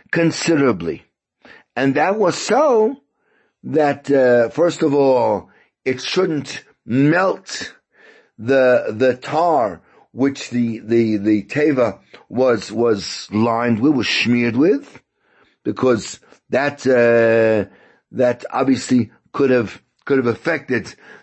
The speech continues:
the, the Teva and would have made it not waterproof if the, uh, if the tar melted. And therefore, in that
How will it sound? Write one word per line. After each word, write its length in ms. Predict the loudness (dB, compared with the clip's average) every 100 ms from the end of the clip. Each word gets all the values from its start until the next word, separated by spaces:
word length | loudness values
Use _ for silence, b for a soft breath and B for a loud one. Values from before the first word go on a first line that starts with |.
| B
the, 160 | 0
the 180 | 0 0
Teva 500 | -2 0 0 0 -2
and 200 | -2 0
would 120 | 2
have 80 | 2
made 220 | 0 0
it 180 | -2 -4 -10 B
not 340 | -6 -4 -4 -2
waterproof 800 | 0 2 0 0 0 0 -2 -20 b b -6
if 240 | -4 -4
the, 340 | -2 0 2 2
uh, 140 | 0 0
if 140 | -4
the 100 | -4
tar 320 | -2 0 0
melted. 580 | 0 -2 -4 -4 -6 -8 -20 -20 _ _ _ _ _ _ b b b
And 240 | -4 -2 2
therefore, 460 | 2 2 2 0
in 200 | 2 0
that 360 | 0 -2 -4 -10